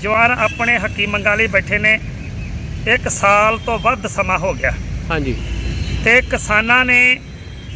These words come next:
Speaker 1: ਡੇਢ ਸਾਲ ਦਾ ਸਮਾਂ ਪਹਿਲਾਂ ਦਿੱਲੀ ਦੀਆਂ ਸਰਹੱਦਾਂ 'ਤੇ ਬੈਠੇ ਤੇ ਹੁਣ ਫੇਰ ਖਨੌਰੀ ਬਾਰਡਰ, ਸਿੰਘੂ ਬਾਰਡਰ ਦੇ ਉੱਤੇ ਜੋ ਹਰਿਆਣਾ ਸਰਕਾਰ ਨੇ ਬੈਰੀਅਰ ਲਾ ਕੇ ਕਿਸਾਨਾਂ ਨਾਲ ਧੱਕੇਸ਼ਾਹੀ ਕੀਤੀ,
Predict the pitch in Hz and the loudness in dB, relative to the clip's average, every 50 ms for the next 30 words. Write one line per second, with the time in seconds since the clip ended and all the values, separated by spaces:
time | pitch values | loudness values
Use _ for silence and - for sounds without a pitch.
0 | - - - - - - - - - - - - - - - - - - - - | -12 -12 -10 -10 -10 -10 -10 -12 -12 -10 -10 -10 -8 -8 -6 -4 -4 -2 -2 2
1 | - 208 277 320 320 277 - 233 247 247 240 226 247 247 233 - 214 220 220 226 | 4 6 6 6 4 2 2 0 2 2 2 2 0 -2 -2 -2 -4 -2 -2 -2
2 | 233 - - 233 247 254 254 247 233 226 233 - - - - - - - - - | -2 0 0 0 0 2 2 2 2 2 -2 -6 -12 -12 -12 -12 -10 -10 -12 -10
3 | - - - - - - - - - - - 202 208 214 233 240 247 247 - - | -10 -10 -10 -10 -10 -8 -8 -8 -6 -4 -2 0 2 2 2 4 4 2 4 4
4 | 226 226 196 170 190 208 226 233 196 202 202 - - 226 233 220 240 233 165 151 | 2 2 4 2 2 0 0 0 0 0 -2 -2 -2 -2 -2 0 0 -2 0 -2
5 | 196 220 214 - 214 247 262 262 - - - 202 180 180 196 214 214 190 220 214 | -4 -4 -4 -2 0 0 0 0 -2 -4 -4 -2 -2 -2 -2 -2 -2 0 0 0
6 | 214 240 240 240 233 - - - - - - - - 277 311 302 302 269 196 226 | 0 -2 -4 -4 -4 -4 -6 -8 -8 -8 -8 -6 -4 -4 -2 -2 -2 -2 0 0
7 | 208 202 190 196 180 220 214 - 226 240 - 220 220 214 220 220 220 220 214 214 | 0 0 -2 -4 -6 -6 -6 -6 -6 -6 -4 -4 -4 -2 -2 -2 -2 -2 -4 -4
8 | - - - - - - - - - - 196 214 220 214 196 202 262 311 302 - | -6 -8 -8 -8 -6 -6 -6 -6 -4 0 2 4 4 4 4 4 2 0 -2 -2
9 | - 220 - - 214 202 202 202 196 208 220 214 - - - 175 180 202 220 247 | -4 -8 -6 -4 -4 -4 -4 -4 -4 -4 -4 -4 -6 -6 -4 -2 -2 0 0 0
10 | 269 240 214 196 185 180 180 - 208 202 - 190 - - 185 185 185 190 196 208 | -2 -2 -2 -2 -2 -2 -2 -4 -6 -8 -8 -10 -8 -6 -6 -6 -4 -4 -6 -6
11 | 190 - 190 180 - 165 156 165 190 196 - 185 180 - 226 226 226 | -4 -6 -6 -6 -6 -6 -4 -4 -4 -2 -2 -2 -2 -2 -2 -2 -2